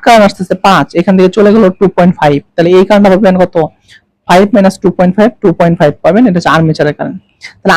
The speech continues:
আর্মেচার কি পরিমাণ পাওয়ার নিতেছে, কারেন্ট নিতেছে, এটা টু পয়েন্ট ফাইভ আছে। তাহলে আর্মেচারে আমি ব্যাক ইএমএফ টা বাইর করবো না, মানে কত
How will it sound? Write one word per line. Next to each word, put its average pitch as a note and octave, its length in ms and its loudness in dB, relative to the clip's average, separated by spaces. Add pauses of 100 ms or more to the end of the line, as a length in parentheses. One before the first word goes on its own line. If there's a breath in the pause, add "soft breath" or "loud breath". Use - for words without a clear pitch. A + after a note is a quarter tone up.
আর্মেচার G#3+ 400 2
কি A3+ 80 0 (100)
পরিমাণ A3 280 2 (220)
পাওয়ার F3+ 320 2
নিতেছে, F3+ 280 -4 (100)
কারেন্ট F#3 240 2
নিতেছে, E3+ 300 -8 (560)
এটা F3 160 -2 (100)
টু E3+ 140 2
পয়েন্ট E3 200 -2
ফাইভ D3+ 120 0 (100)
আছে। - 140 -18 (400 soft breath)
তাহলে F#3+ 160 0 (120)
আর্মেচারে G#3 380 2 (100)
আমি F3+ 120 0 (160)
ব্যাক F3 260 2
ইএমএফ E3+ 320 0
টা D3+ 100 -6
বাইর C#3 200 0
করবো C#3 160 -4 (120)
না, C#3+ 60 -8 (140)
মানে D#3+ 140 -2 (200)
কত G3 180 -2